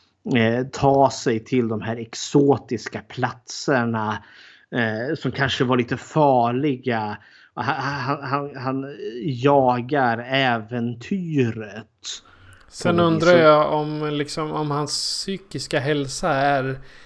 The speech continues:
Speaker 2: liksom, in det, för han har hallucinerat typ halva filmen.
Speaker 1: Ja, han introducerar, han, första vi får se han är ju typ i Amazonas djungel där han dricker något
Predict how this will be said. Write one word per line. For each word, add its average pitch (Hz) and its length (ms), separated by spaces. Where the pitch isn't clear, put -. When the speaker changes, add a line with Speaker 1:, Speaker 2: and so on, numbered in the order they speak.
Speaker 2:
liksom, 143 480
in 160 320
det, 127 140
för - 160
han 147 180
har 143 280
hallucinerat 151 1080
typ - 300
halva 139 400
filmen. 151 640
Speaker 1:
Ja, 139 100
han 175 220
introducerar, 165 760
han, 135 300
första 143 200
vi 175 100
får 143 100
se 160 340
han 127 120
är 123 160
ju 120 140
typ 120 200
i 127 60
Amazonas 120 720
djungel 127 680
där 110 160
han 110 200
dricker 110 480
något 104 380